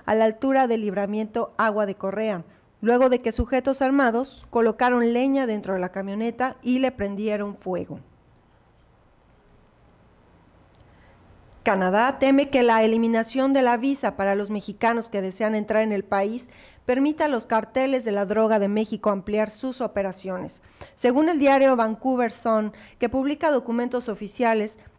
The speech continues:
el levantamiento del visado permitiría viajar a Canadá de forma más fácil para establecer o fortalecer a los cárteles que existen ahora. Agrega que en los próximos tres años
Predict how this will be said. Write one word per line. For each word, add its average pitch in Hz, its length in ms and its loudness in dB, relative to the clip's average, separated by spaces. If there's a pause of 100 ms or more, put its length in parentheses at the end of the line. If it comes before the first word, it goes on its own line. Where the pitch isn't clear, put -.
(100)
el 240 100 2
levantamiento 285 800 4
del 226 160 2
visado 247 540 0 (420)
permitiría 247 840 0
viajar 214 440 -2
a 220 100 -2
Canadá 202 340 -2
de 202 80 -6
forma 214 320 -2
más 214 220 -4
fácil 247 320 -2
para 220 160 -2
establecer 190 560 -4
o 240 180 2
fortalecer 208 680 -4
a 208 80 0
los 185 180 -8
cárteles 202 500 -4
que 185 100 -10
existen 196 540 -10
ahora. 208 440 -2 (420)
Agrega 202 480 0
que 220 100 -4
en 214 40 0
los 202 120 -6
próximos 214 460 -4
tres 214 280 -4
años 247 420 -2